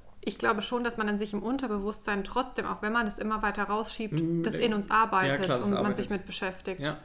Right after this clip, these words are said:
Speaker 2: ja, das stimmt. Aber dann ist ja,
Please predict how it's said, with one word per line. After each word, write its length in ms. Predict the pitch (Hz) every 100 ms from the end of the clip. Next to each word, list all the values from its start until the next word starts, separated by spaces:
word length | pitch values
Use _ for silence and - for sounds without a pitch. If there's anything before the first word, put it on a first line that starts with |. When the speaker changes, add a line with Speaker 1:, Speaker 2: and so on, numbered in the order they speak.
| -
Speaker 2:
ja, 140 | 143 - - - - - - -
das 100 | 143
stimmt. 300 | - 139 123 - - - - - -
Aber 120 | 131
dann 140 | 139 156
ist 120 | 156
ja, 320 | 151 143 -